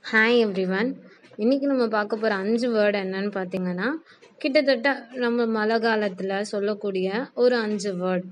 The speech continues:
அதை தான் நம்ம இப்ப பார்க்க போறோம். ஆ, இதை வந்து நீங்க மத்த இடத்துல யூஸ் பண்ணலாம், but mostly இந்த இடத்துல தான் யூஸ் பண்ணுவோம். என்னன்னு நம்ம வேகமா பார்த்துடலாம். First வேர்டு என்னன்னு பாத்தீங்கன்னா, slippery. Slippery. இதை வந்து வழுக்கலாக அப்படின்னு சொல்லுவாங்க.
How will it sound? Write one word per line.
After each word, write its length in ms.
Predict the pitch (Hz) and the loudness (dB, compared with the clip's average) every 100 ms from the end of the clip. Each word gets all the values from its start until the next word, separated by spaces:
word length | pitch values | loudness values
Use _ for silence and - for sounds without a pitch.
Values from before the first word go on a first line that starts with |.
| - - | -16 -10
அதை 240 | 208 208 | -6 -2
தான் 120 | 226 | -2
நம்ம 200 | 220 202 | -2 -4
இப்ப 160 | 190 185 | -6 -8
பார்க்க 320 | 185 180 185 | -6 -6 -6
போறோம். 400 | 180 175 208 320 - _ _ - - _ - | -6 -4 -4 -4 -8 _ _ -20 -20 _ -8
ஆ, 280 | 226 226 233 | -2 0 0
இதை 180 | 233 247 | 2 2
வந்து 240 | 240 285 | 2 2
நீங்க 540 | 277 269 269 254 247 220 214 | 2 2 2 2 -2 -6 -8
மத்த 220 | 190 240 | -4 0
இடத்துல 500 | 247 247 269 277 240 | 0 0 0 2 0
யூஸ் 140 | 226 | -2
பண்ணலாம், 320 | 220 208 294 | -2 0 0
but 120 | 269 226 226 | 0 0 0
mostly 260 | 247 - | 0 0
இந்த 220 | 285 233 214 | 0 2 0
இடத்துல 160 | 208 | -2
தான் 120 | 226 | -2
யூஸ் 200 | 226 - | -2 -4
பண்ணுவோம். 240 | 190 196 254 | -6 -2 -2
என்னன்னு 220 | 208 214 | -2 0
நம்ம 220 | 226 208 | 0 0
வேகமா 380 | 190 190 208 208 | -2 -2 -2 -4
பார்த்துடலாம். 440 | 185 180 175 214 240 | -4 -6 -6 -6 -4
First 320 | 233 - 294 | -6 -2 -2
வேர்டு 40 | |
என்னன்னு 560 | 247 214 208 196 196 185 | 0 0 0 -2 -4 -6
பாத்தீங்கன்னா, 320 | 180 185 247 - - | -4 -4 -6 -6 2
slippery. 680 | 277 - - 220 208 214 190 180 - - _ _ _ _ _ _ - - | 2 2 0 0 0 0 -4 -8 -18 -20 _ _ _ _ _ _ -18 2
Slippery. 880 | 277 277 277 - 220 202 220 214 185 185 - _ - | 4 4 2 2 2 4 2 0 -4 -10 -20 _ -4
இதை 180 | 240 240 | 0 2
வந்து 280 | 220 254 | 2 0
வழுக்கலாக 1120 | 240 202 214 247 - 277 254 208 175 196 196 180 - | 0 2 2 0 0 2 4 2 -2 -2 -2 -4 -8
அப்படின்னு 280 | 185 202 | -6 -4
சொல்லுவாங்க. 680 | 202 196 180 175 170 175 320 | -4 -4 -4 -4 -6 -6 -8